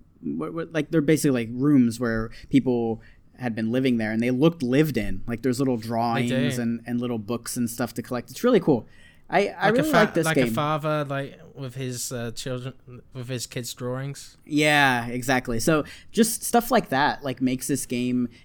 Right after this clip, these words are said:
Speaker 1: feel like it's got personality and that it feels lived in, even though it's so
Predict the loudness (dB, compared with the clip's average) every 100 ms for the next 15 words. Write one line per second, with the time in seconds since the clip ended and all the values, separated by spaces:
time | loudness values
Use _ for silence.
0 | -18 -14 -12 -2 2 2 0 0 -2 -4
1 | -8 -10 -10 -8 -10 -6 -2 -2 -2 -8
2 | _ -10 -8 -4 -4 -2 -2 -2 0 2
3 | 2 -2 -6 -4 -4 -4 -6 -6 -6 -4
4 | -2 -2 -4 -4 -4 0 0 0 -4 -4
5 | -6 -6